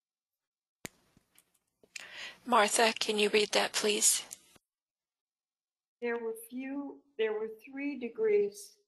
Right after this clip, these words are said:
Speaker 2: of the Druidic mysteries, but few successfully passed them all. The candidate was buried in a coffin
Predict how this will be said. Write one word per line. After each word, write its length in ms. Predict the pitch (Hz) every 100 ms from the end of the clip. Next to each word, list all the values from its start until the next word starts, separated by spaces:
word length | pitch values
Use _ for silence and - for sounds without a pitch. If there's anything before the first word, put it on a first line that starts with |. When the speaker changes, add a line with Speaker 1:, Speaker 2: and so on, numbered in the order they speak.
| _
Speaker 2:
of 80 | 196 190
the 80 |
Druidic 580 | 196 202 202 202 202 202
mysteries, 680 | 196 196 - 175 160 - - _ _ _ _ _ _ -
but 140 | 196
few 440 | - 247 254 262 269
successfully 1000 | 269 247 - - 214 214 - 190 185 185 185
passed 360 | 170 175 -
them 160 | 190 190
all. 400 | 202 147 - _ _ _ _ _ _ _ _ _
The 60 | 185
candidate 600 | - 233 254 277 262 -
was 180 | 196 -
buried 460 | 196 202 208 208
in 140 | 208 202
a 60 |
coffin 640 | 196 208 190 185 160 156